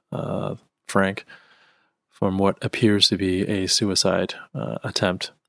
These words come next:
on his own life. I picked this scene for several reasons, many, many different reasons. I'll start with the acting. It is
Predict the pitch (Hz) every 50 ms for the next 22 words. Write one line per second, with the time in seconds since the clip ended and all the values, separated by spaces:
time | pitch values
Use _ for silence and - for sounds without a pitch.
0 | _ _ 104 98 95 95 101 95 87 90 92 92 92 - - - _ _ _ _
1 | _ _ _ _ _ _ - 123 127 120 - 139 156 156 - - 139 - - -
2 | 131 123 120 113 - 110 - - 117 101 107 107 98 101 104 104 95 98 98 95
3 | 92 90 - - - - - _ _ _ _ _ _ _ _ _ _ _ _ _
4 | _ _ _ - 120 117 117 117 113 113 107 107 101 101 98 98 95 - - 95
5 | 107 107 107 98 101 - 104 107 104 - - - - - _ _ _ _ _ _
6 | _ _ _ _ _ - 107 - - - 127 113 107 113 110 - 110 107 104 107
7 | 101 98 - 123 117 - 104 104 - - _ _ - 120 104 104 98 - -